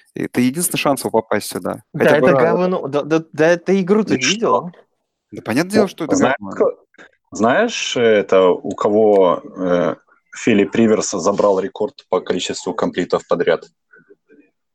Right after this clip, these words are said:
Speaker 1: М, а, щас надо придумать. Хм, хм.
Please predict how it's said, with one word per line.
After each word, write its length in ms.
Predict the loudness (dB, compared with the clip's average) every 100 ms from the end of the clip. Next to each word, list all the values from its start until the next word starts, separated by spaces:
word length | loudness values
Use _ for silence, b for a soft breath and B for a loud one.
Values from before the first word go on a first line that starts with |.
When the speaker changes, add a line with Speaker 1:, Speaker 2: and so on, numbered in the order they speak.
| _ _
Speaker 1:
М, 920 | -14 -10 -10 -8 -10 -10 -10 -12 -12 -16 -18 -12
а, 1000 | -6 -4 -2 -2 -2 -4 -4 -2 -4 -6 -10 b b b b -20
щас 400 | -18 -12 -12 -8
надо 160 | -10 -8
придумать. 640 | -8 -4 -4 -6 -8 -12 -20 _ -6
Хм, 280 | -4 -2 -4 -8 -20 _ -12
хм. 160 | -8